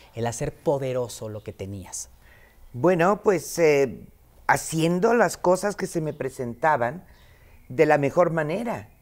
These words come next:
Speaker 2: Y afortunadamente pude demostrarles a mis jefes, a mis compañeros,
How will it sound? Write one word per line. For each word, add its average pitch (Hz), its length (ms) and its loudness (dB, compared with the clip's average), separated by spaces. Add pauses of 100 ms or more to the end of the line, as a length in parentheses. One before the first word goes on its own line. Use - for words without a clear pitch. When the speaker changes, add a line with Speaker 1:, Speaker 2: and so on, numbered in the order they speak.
(360)
Speaker 2:
Y 156 460 -2
afortunadamente 156 1200 2
pude 180 400 0
demostrarles 160 1040 0 (300)
a 139 120 -6
mis 135 200 -6
jefes, 180 520 0
a 139 60 -2
mis 127 180 -8
compañeros, 160 720 -2